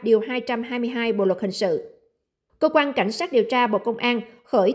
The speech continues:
tố bị can, bắt bị can để tạm giam, khám xét đối với Đặng Trung Hoành, Chánh Văn phòng Huyện ủy huyện Mang Thít, tỉnh Vĩnh Long về tội lợi dụng ảnh hưởng đối với người có chức vụ quyền hạn để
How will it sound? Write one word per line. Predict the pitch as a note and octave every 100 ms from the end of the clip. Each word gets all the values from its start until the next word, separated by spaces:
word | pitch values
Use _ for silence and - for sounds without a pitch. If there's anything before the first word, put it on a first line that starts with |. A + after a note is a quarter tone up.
| -
tố | D#4
bị | G3 F#3
can, | B3+ B3 A3 -
bắt | - F#4+ -
bị | A#3+ A3
can | B3 A#3+ G3+
để | A3+ G#3 G#3+
tạm | G#3 F#3
giam, | A3+ A3 G#3+
khám | A#3 A#3
xét | - D#4+ F#4+
đối | C#4+
với | D4+ A#3 E4 G#3+
Đặng | A3+ F#3+ G#3+
Trung | D4 C#4
Hoành, | B3+ A3+ G3 - _ _
Chánh | - C4 G#4 A4+
Văn | D4+ -
phòng | B3+ G#3+ G3+
Huyện | A#3+ G#3 G#3
ủy | G#3+ F#3 D4+ -
huyện | A3 F#3
Mang | A3 C4 B3+ B3
Thít, | A4 - - _ _
tỉnh | A3+ A3 -
Vĩnh | G3+ C4
Long | C4+ A#3+ - - -
về | B3
tội | A#3 G#3 G3 -
lợi | A#3+ G3+
dụng | G3 G#3
ảnh | - G#3
hưởng | C#4 G#3 G3+ C4
đối | C#4+
với | C#4+
người | E4 A#3+ G#3
có | D4+ D#4+
chức | F#4+
vụ | C4+ G#3 -
quyền | A#3 F#3+
hạn | A3+ F#3 F#3
để | G3+